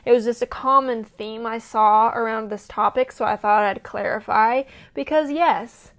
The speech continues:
I also complicate verses, have a hard time understanding verses. That's why you need to re-, either read the whole chapter,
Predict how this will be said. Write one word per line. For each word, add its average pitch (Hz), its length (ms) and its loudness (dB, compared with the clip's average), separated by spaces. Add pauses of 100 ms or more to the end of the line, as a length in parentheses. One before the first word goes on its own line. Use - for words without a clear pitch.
(280)
I 247 260 0
also 269 360 -2
complicate 202 640 -6
verses, 226 460 -4
have 220 160 -4
a 214 80 -4
hard 208 160 -6
time 214 180 -10
understanding 208 540 -8
verses. 214 360 -8
That's 208 280 -4
why 202 680 0 (300)
you 240 160 -8
need 226 240 -6
to 220 920 -4
re-, 220 300 -4
either 226 360 -2
read 220 240 -4
the 233 80 -4
whole 233 200 -4
chapter, 247 760 0